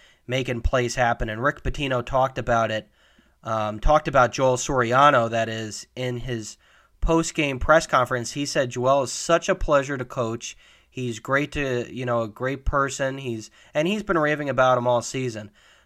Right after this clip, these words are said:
But, you know, he talked about how much fun he is to coach, how, you know, how talented he is, how happy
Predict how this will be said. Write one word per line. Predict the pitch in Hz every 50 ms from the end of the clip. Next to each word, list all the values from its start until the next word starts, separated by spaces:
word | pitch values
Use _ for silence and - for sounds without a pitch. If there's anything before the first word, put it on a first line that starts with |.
| _ _
But, | - 143 135 127
you | - 139 143
know, | 143 135 127 123
he | 117 117 127 123
talked | - 147 139 135 135 135
about | 120 123 131 127 123
how | 127 131 131
much | 131 127 120 - -
fun | - 143 143 143
he | 143 139
is | 143 143 127 -
to | - 131
coach, | - - 139 135 135 135 131 - -
how, | - 131 123 120 117 113 - _ _ _ _ _ _ _
you | 120 123 123
know, | 120 117 113 110 107
how | - 113 - - 127 127 131 135 131 127 123 - -
talented | - - - 143 143 156 156 151 151 139 - 165 151 139
he | 135 - 151 147 143 135
is, | 135 139 135 139 139 131
how | - 147 127 123 123 120 120 120 - _ _ _ _ _ _
happy | - 147 143 147 147 - 156 147 143 143 143 -